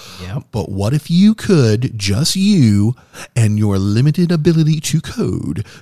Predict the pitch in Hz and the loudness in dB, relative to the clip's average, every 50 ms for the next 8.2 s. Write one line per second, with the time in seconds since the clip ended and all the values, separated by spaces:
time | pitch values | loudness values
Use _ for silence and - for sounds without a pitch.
0 | - _ - - 135 131 156 180 156 180 185 170 151 123 113 107 110 110 - - | -16 _ 2 2 2 4 4 2 2 4 4 4 4 2 2 0 -2 -2 -2 -4
1 | 123 - - - 170 180 190 - 131 117 104 101 104 - - 117 107 - 127 123 | -4 -2 0 0 0 0 0 0 0 0 2 2 0 -2 -2 -4 0 0 0 0
2 | 113 113 123 117 117 127 127 82 131 135 127 - - 120 113 117 117 110 95 92 | 0 0 2 2 2 0 0 0 0 0 0 0 0 2 2 2 0 0 -2 -2
3 | 92 92 95 117 143 151 - - _ _ _ _ _ _ _ _ _ _ _ _ | -4 -4 -4 -4 -6 -6 -10 -14 _ _ _ _ _ _ _ _ _ _ _ _
4 | _ _ - - 101 98 - - - 151 151 - 170 175 180 175 - - 123 110 | _ _ -6 -4 -4 -2 -2 -2 -2 -2 0 2 2 2 2 2 2 0 0 0
5 | 98 101 92 92 101 - - - 110 95 98 104 120 120 120 123 117 - - 107 | 0 0 -2 -2 -4 -6 -6 -6 -6 -4 -2 0 0 2 2 2 0 0 -2 -2
6 | 104 107 117 127 135 135 - 151 135 - - 110 107 - - - 110 - - 107 | -2 0 2 2 2 2 0 -2 -4 -2 0 0 0 0 -2 -4 -4 -4 -4 -2
7 | - 120 120 127 - 135 131 127 113 101 101 101 - - 104 101 104 104 101 - | 0 0 0 2 2 0 0 0 0 -2 -2 -4 -4 -4 -2 -2 -2 -2 -2 0
8 | - 107 98 101 | 0 0 0 -2